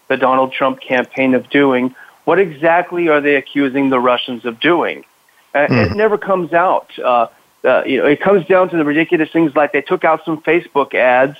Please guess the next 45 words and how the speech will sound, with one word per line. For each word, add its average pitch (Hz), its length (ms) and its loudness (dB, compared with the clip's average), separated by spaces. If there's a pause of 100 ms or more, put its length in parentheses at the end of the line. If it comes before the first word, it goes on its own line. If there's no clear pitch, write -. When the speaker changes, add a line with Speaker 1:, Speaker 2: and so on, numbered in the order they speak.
(560)
Speaker 1:
Uh, 131 160 2
well, 151 280 2
most 202 300 -2
of 175 60 -6
those 175 180 -2
were 156 80 -6
taken 156 340 -2
up 151 220 -2 (180)
after 180 340 0
the 139 160 -4
election. 127 600 -2 (500)
Uh, 131 360 2
you 135 80 0
know, 131 200 2
so, - 220 -2
so 180 140 2
they 202 120 2
never 294 240 2
really 240 260 2
tell 185 280 2
us 185 140 2 (680)
who 254 220 0
did 170 380 0
what. 147 440 0
How, 196 520 0 (400)
how 196 300 0
did 170 340 0
the 147 100 2
Russians 151 540 -2
convince 143 560 -2 (480)
the 123 80 -4
voters 151 360 2
of 151 120 -2
Wisconsin 151 680 -2
and 147 120 -2
Pennsylvania 131 880 0 (280)
and 135 140 2
the 143 100 4
other 147 160 0
surprise 143 520 -2
states 131 340 -4
that 127 80 -4
went 120 240 -2
for 143 100 -4
Trump? 113 400 -4